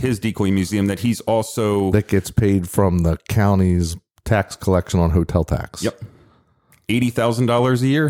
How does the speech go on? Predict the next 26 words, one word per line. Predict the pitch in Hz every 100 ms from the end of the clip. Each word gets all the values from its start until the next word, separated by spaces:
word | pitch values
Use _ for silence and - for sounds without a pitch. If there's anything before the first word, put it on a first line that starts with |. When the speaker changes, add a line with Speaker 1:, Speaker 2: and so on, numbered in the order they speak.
| 113
Speaker 2:
You | 85
can't | - 76 -
make | - - -
this | -
stuff | - - -
up, | - -
people. | - - - - -
Speaker 1:
No. | 80
Speaker 2:
You | 64
can't. | - 69 - - - _ _ _
Speaker 1:
You | - 98
can't. | 156 165 - -
Speaker 2:
But | 95 78 -
prime | - 92 92 90
duckland | 95 - 92 95 90
be | 95
damned. | 80 104 101 87 76 - -
We're | 104
not | 101
gonna | 90 87
stand | - 95 90
up | 95
for | - 107
it. | -
Pave | - 139 123
it. | -